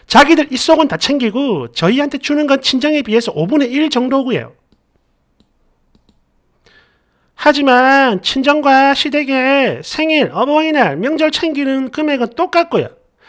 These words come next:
심지어 이벤트 때 외식할 때도 친정에 가선 친정 부모님이 돈 다 내고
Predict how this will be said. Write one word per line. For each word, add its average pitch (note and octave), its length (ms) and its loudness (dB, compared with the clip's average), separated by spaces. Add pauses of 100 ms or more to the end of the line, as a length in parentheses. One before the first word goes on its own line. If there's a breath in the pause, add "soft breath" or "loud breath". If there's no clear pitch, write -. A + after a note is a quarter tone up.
(160 soft breath)
심지어 D#4 480 2
이벤트 C#4+ 380 -2 (100)
때 C4+ 320 2
외식할 G3 460 -2
때도 C4 320 -2
친정에 C#4+ 460 0
가선 C4 260 -2
친정 C#4 320 -4
부모님이 D4+ 440 0
돈 B3 220 -2
다 E3 160 0
내고 G3 400 -4